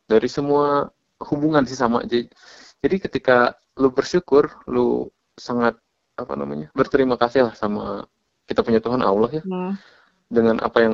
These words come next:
Speaker 1: Allah kasih semuanya ke kita, dari, dengan pasangan kita, misalnya, let's say, gua nih,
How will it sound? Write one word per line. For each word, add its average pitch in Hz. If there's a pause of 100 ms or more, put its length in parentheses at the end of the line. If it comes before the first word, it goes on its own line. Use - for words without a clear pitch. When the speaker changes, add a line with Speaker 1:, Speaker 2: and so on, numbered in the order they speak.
Speaker 1:
Allah 101
kasih 127
semuanya 147
ke 139
kita, 131 (220)
dari, 110
dengan 117
pasangan 120
kita, 123
misalnya, 101
let's -
say, 113 (240)
gua 117
nih, 95